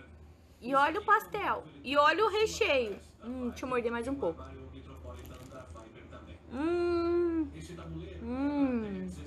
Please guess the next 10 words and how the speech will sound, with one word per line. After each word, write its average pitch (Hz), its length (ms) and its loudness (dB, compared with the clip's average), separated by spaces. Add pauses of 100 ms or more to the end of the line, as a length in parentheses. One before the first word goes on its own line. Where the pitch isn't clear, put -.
(880)
Hum, 294 300 4
hum, - 80 -
hum, 339 260 2
hum, 427 400 0 (580)
hum. 220 180 0 (1600)
Gente, 247 300 2
isso 285 100 -2
é 269 60 6
maravilhoso. 269 1300 4
O - 60 -10